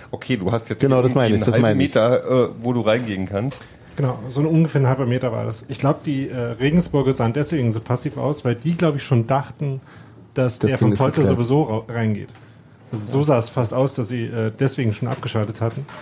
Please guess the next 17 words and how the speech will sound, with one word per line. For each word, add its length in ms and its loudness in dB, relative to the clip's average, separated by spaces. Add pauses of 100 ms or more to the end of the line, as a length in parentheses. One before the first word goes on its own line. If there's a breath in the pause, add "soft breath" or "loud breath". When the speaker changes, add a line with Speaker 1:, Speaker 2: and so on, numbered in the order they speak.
(420 loud breath)
Speaker 3:
Ähm, 320 0 (1200 loud breath)
und, 360 4
äh, 220 -2 (540 loud breath)
und 120 0
deswegen 460 0 (720)
dann 340 0 (260)
erst 300 0
nachgerückt 420 0
sind, 160 0
als 140 -2
der 100 0
Schuss 180 0
von 180 2
Hartl 300 0
quasi 320 -4
geblockt 380 -4
war. 160 -10